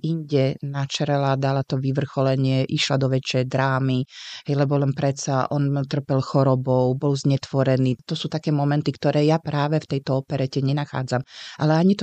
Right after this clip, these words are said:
nemôžem hľadať, lebo opereta je žáner, ktorý nejde do nejakej hĺbšej filozofie, hej. Ona je opereta, žáner, ktorý má byť ľúbivý, kde máme vlastne v podstate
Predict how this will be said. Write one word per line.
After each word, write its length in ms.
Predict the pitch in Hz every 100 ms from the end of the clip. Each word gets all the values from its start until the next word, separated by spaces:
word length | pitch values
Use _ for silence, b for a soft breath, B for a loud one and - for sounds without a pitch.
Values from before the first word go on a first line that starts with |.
| 185
nemôžem 320 | 196 196 170
hľadať, 400 | 151 165 180 156 143
lebo 240 | 143 -
opereta 480 | 156 175 156 139 147
je 320 | 143 139 139 B B B
žáner, 560 | B 160 160 160 151 143
ktorý 640 | - 143 143 135 135 139 -
nejde 400 | 151 170 196 143
do 80 | 139
nejakej 480 | 143 143 135 135 131
hĺbšej 320 | 143 - 127
filozofie, 800 | - 135 131 123 - 127 123 127
hej. 320 | 143 135 143 151
Ona 320 | 156 170 170
je 140 | 160 156
opereta, 640 | - - 160 160 - 147
žáner, 400 | 139 135 139 143
ktorý 240 | - 127 135
má 100 | 127
byť 120 | 120 135
ľúbivý, 560 | 170 165 156 143 135 - B B B
kde 560 | 143 139 143 131 127
máme 480 | 147 135 131 135 131
vlastne 320 | 123 - 131
v 80 | -
podstate 500 | - - 127 -